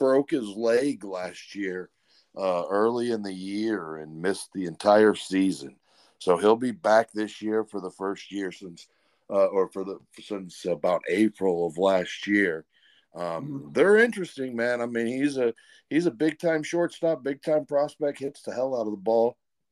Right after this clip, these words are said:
Speaker 1: Don't forget they've got, uh, Brian Reynolds out in left field, who's a, a perennial all-star candidate. Uh,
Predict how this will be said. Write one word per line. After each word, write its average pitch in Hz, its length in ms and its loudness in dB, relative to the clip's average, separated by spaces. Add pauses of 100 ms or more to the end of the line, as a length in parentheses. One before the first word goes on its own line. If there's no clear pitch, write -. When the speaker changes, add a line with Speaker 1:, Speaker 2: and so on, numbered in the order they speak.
(760)
Speaker 1:
Don't 147 200 -2
forget 131 300 -6
they've 113 240 -4
got, 117 300 -4
uh, 107 100 0
Brian 110 400 -2
Reynolds 117 500 -4 (320)
out 120 160 2
in 113 80 -4
left 117 200 0
field, 113 280 0
who's 107 220 -2
a, 110 200 4 (380)
a 208 180 2
perennial 151 600 2
all-star 143 560 -2
candidate. 147 600 -8 (100)
Uh, 117 260 2